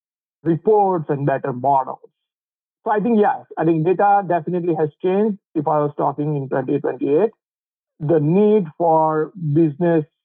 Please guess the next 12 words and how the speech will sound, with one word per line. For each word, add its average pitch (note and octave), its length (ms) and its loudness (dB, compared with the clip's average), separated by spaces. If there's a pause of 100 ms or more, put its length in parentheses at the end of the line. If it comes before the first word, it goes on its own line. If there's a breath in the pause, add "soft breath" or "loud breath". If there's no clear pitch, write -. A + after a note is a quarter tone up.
(1200)
transformation E3+ 960 0
driven D#3 380 2
by D3 200 2
an C#3 100 -6
understanding C#3 640 -6
of C3+ 140 -2 (100)
sustainability C#3+ 600 -2
and C#3 100 -2
how C3 200 -2
it C3 80 -6
affects D#3+ 400 -2 (1900)
still A3 320 0